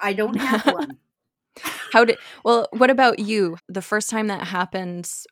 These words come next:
Speaker 2: I think you had mentioned, was, like, after the play in the group.
Speaker 1: Mm-hmm.
Speaker 2: After that, like, in your, in your daily life, how did you continue that conversation outside of that, like, safe space of survivors?
Speaker 1: It was,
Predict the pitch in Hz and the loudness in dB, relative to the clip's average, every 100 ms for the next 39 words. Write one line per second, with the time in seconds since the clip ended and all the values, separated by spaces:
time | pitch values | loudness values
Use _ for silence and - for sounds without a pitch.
0 | - 185 185 180 185 180 175 170 - 175 | -6 -6 -6 -8 -6 -4 -4 -8 -6 -8
1 | 175 - - 180 165 165 165 180 175 202 | -8 -10 -8 -8 -6 -8 -6 -6 -4 -8
2 | 196 - 175 170 165 - 175 175 165 170 | -8 -8 -4 -4 -4 -6 -8 -10 -10 -10
3 | 165 160 - _ _ - 220 214 185 - | -10 -12 -20 _ _ -12 -8 -6 -8 -14
4 | _ _ _ _ - 196 262 233 208 180 | _ _ _ _ 0 0 0 -2 -2 -4
5 | 165 165 - 180 170 - 208 202 196 185 | -6 -8 -8 -8 -8 -8 -6 -4 -4 -6
6 | - 196 196 190 180 175 175 180 185 170 | -6 -6 -6 -6 -8 -8 -6 -4 -4 -6
7 | - - _ _ _ _ - 196 196 196 | -12 -20 _ _ _ _ -8 -2 -2 -2
8 | - 202 202 202 202 214 _ _ - 208 | -4 -4 -4 -4 -6 -10 _ _ -4 -2
9 | - 220 233 185 - - 165 156 - 160 | 2 2 2 0 -6 -8 -8 -8 -8 -8
10 | - 165 185 180 - 170 175 - 156 - | -6 -4 -4 -2 -2 -2 -2 -6 -6 -6
11 | 147 - 175 160 - - 160 - 160 - | -10 -10 -8 -6 -6 -6 -8 -8 -10 -8
12 | 160 170 170 180 - 165 - - - - | -10 -8 -8 -8 -10 -10 -12 -14 -14 -16
13 | _ _ _ - _ _ 269 233 254 226 | _ _ _ -20 _ _ -8 -4 -2 -2
14 | 220 | -4